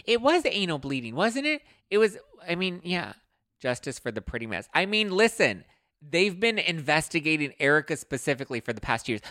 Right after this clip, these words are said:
Let's actually talk about Erica because we haven't talked about her recently, and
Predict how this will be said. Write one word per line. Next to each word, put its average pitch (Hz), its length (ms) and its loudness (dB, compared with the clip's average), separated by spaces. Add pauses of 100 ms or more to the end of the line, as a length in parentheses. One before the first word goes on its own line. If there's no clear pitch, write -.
Let's 247 220 4
actually 349 300 6
talk 220 240 6
about 135 220 6
Erica 98 380 -2
because 135 320 0 (260)
we 196 140 4
haven't 226 260 4
talked 175 260 4
about 170 200 4
her 147 100 4
recently, 143 580 0
and 110 540 0